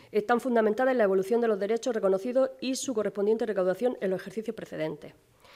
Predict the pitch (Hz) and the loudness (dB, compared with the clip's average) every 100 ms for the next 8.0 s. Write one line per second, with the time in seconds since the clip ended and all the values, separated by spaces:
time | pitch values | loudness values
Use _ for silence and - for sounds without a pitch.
0 | - - - - 233 214 220 254 302 302 | -20 -20 -10 4 6 10 8 10 8 8
1 | 226 - 220 240 240 233 254 254 240 220 | 2 0 2 2 2 0 0 0 0 2
2 | 226 247 247 226 220 208 208 247 254 220 | 4 4 4 2 0 -4 0 2 2 2
3 | 226 220 262 277 339 - - - - - | 0 0 2 2 0 -4 -20 -20 -20 -20
4 | - - 208 208 226 262 262 269 285 233 | -20 -2 4 4 6 2 4 4 6 4
5 | 220 254 254 220 214 208 202 226 277 330 | 2 2 4 2 2 0 2 2 0 0
6 | 320 208 202 254 262 254 214 202 254 254 | 2 2 2 0 0 -2 -2 -2 -2 0
7 | 220 208 185 185 185 220 202 175 165 | 0 -2 -2 -2 -2 0 2 2 -2